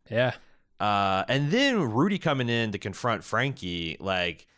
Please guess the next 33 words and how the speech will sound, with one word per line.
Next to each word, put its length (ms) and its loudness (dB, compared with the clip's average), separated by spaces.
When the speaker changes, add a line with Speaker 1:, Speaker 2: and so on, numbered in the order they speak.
Speaker 2:
this 280 2
is 140 0
bad 340 2
news 200 2
because 280 0
it's, 240 -6
apparently 680 0
money 360 2
can't 220 -2
even 180 -6
fix 320 -6
it. 220 -12
Like, 120 2
Speaker 1:
Yeah. 80 4
Speaker 2:
Frankie 240 4
can't 160 0
just 160 -2
break 260 2
off 240 2
five 260 2
Gs 480 0
and 380 -2
give 160 0
it 140 -6
to 580 0
Rudy 400 0
and 160 -2
Rudy 160 -2
be 140 -4
happy. 480 -2
Like, 260 0
Rudy 320 -2
feels 480 -2